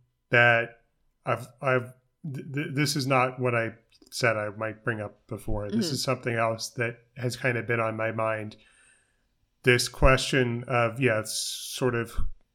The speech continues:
Speaker 1: who cares? Like, why, why is this, why is all the awfulness happening?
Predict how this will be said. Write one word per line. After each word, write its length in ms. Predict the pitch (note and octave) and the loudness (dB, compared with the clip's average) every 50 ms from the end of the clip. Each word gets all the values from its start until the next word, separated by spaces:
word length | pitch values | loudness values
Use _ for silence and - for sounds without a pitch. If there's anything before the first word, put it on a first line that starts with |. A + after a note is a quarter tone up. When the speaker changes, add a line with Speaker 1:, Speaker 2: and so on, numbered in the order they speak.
| _ _ - - - | _ _ -20 4 6
Speaker 1:
who 240 | - F3 F3 F3+ F3 | 8 8 8 4 0
cares? 840 | - - - D#3+ D#3 D#3+ D#3 D#3 D3+ D3+ D3+ D3 C#3+ C3 C#3 - | -4 -4 -2 0 2 2 2 2 2 2 2 0 -2 -2 -4 -6
Like, 220 | D3 C3+ B2+ B2 B2 | -4 -4 -4 -4 -4
why, 920 | A#2+ B2 B2+ C3+ C3+ C#3 D3 D3 D3+ D3+ D3+ D3+ D3+ D3+ D3+ D3 C#3+ - C#3+ - _ _ _ _ _ _ _ _ _ _ _ | -6 -4 -2 -2 0 0 -2 -4 -6 -8 -12 -12 -14 -12 -12 -12 -14 -14 -16 -20 _ _ _ _ _ _ _ _ _ _ _
why 420 | - - D#3+ C#3+ B2+ C3+ D3 D3+ E3 | -16 -14 -10 -6 -4 -2 0 0 0
is 260 | E3+ E3 D#3 C3+ C#3 | -2 -2 -4 -4 -6
this, 580 | C#3+ C#3 C3 C#3 - - - - - - - - _ _ _ _ _ _ _ _ _ _ _ _ _ _ _ _ D3+ - - - - - - - _ _ _ _ _ _ - | -4 -4 -4 -4 -4 -6 -6 -6 -8 -10 -12 -14 _ _ _ _ _ _ _ _ _ _ _ _ _ _ _ _ -20 -20 -20 -20 -20 -20 -20 -20 _ _ _ _ _ _ -8
why 220 | D#3 C3+ D3 E3 | -4 -2 0 0
is 120 | F3 D#3+ F3 | 0 0 0
all 120 | E3 D3 | 0 0
the 80 | B2 B2+ | 0 -2
awfulness 880 | B2+ B2 C3 B2+ B2+ - C#3 B2+ A#2+ A#2 A#2 A#2 - - - - - - | -2 0 0 0 0 -2 -4 -4 -4 -4 -6 -6 -8 -8 -12 -12 -12 -6
happening? 720 | - B2+ A#2 A2+ - - A2+ G#2+ G#2+ G#2 G2+ G2+ G#2 G2+ | -4 -4 -4 -4 -4 -8 -8 -8 -8 -10 -12 -14 -16 -20